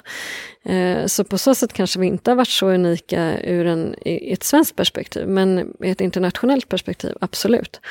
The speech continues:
Eh, och det är också det jag tycker är roligast med att, att, eh, jobba här, är ju just det att vi, en av våra kärnvärden är från vetenskap till verklighet.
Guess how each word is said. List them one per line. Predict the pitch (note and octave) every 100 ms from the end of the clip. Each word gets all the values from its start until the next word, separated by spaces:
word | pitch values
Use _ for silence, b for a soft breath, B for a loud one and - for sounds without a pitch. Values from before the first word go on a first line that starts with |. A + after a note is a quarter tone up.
| B B B B B -
Eh, | G3 F#3+ F3+ F3+ - - G3 G#3
och | G#3 G#3+
det | G3+
är |
också | - G#3
det |
jag | F3+ -
tycker | F#3+ F3+
är | F#3
roligast | F3+ F#3+ A3 - -
med | F#3+ F#3 E3+
att, | - - - - - - - -
att, | F#3 _ -
eh, | F3
jobba | F3+ F3+ E3+
här, | F3+ C#4+ G3+
är | A3
ju | A#3 F#3
just | D3+ -
det | E3
att | E3 -
vi, | F#3 F3+ D#3+ - - - - -
en | G#3+ G#3+
av | G3
våra | F#3 F#3 F3 E3 D#3 D#3
kärnvärden | - F3 F3 F#3 E3+
är | E3+
från | F#3
vetenskap | F3 F3 F3 - -
till | E3+
verklighet. | F3+ - G3 F#3 -